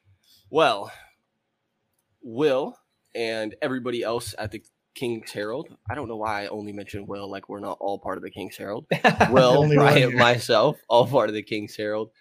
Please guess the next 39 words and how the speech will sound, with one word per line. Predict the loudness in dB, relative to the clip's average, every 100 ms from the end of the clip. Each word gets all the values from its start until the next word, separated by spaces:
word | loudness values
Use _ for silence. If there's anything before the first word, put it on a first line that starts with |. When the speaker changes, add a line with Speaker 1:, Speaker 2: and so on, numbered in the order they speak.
| _ _ -8
Speaker 1:
Uh, | -4 -4 -6 -12 _ _ _ 2
at | 4 4 2
Will | 0 0
of | -2 -4 -2
the | 0 0 -2 -4
People. | -8 -6 -8 -6
Why | -6
is | -6
it | -10
T | -8 -10
H | -10 -12
A? | -14 -14 -14 -14 -14 _
The, | -10 -6
Speaker 3:
Because | -4 -6
T | -8
H | -16 -8 -4
E |
Speaker 1:
the. | -4
Speaker 3:
was | -4
taken. | 0 0 0 -4 -4
<laughs> | -20 _ -6
Speaker 1:
Ah, | -6 -6 -12 -18
got | -14
it. | -14 -14 -12
That | -4 4
Speaker 2:
Oh, | 4 4
Speaker 1:
makes |
Speaker 2:
I | 2
Speaker 1:
sense. | 4
Speaker 2:
thought | 4
Speaker 1:
I |
Speaker 2:
it | 4
Speaker 1:
should |
Speaker 2:
was | 2
Speaker 1:
have | 2
Speaker 2:
just | 0
Speaker 1:
assumed | 0 4
that. | 2
Speaker 2:
artistic. | 2 0 0 0 -4 -4 -16